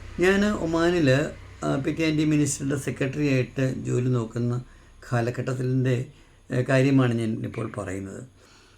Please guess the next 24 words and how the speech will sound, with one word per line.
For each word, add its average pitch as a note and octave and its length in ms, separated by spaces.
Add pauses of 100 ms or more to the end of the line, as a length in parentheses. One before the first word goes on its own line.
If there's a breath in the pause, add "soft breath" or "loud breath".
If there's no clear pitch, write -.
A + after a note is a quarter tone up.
(140)
അവിടെ F#3+ 300
ഞാൻ F#3+ 160
എല്ലാ F#3+ 220
ദിവസവും E3+ 440
വൈകുന്നേരങ്ങളിൽ B2+ 840
കോറം A#2+ 440
പാർക്കിൽ A#2 280
ഞാനിങ്ങനെ A#2+ 360
നടക്കാൻ A2 420
പോകും. A2 220
രാത്രി D3 320
ഒരു E3+ 180 (560 loud breath)
ഒൻപത് G3 220
മണിക്ക് G3+ 200
ശേഷം F#3 480
ഭക്ഷണമൊക്കെ E3+ 500
കഴിച്ചതിന് D#3 340
ശേഷം C#3+ 300
ഞാൻ D3 180
പയ്യെ C#3 200
നടന്ന് C3+ 280
കോറം C3+ 300
പാർക്കിലൊരു C3 560 (360 loud breath)
മൂന്നാലഞ്ച് C#3+ 500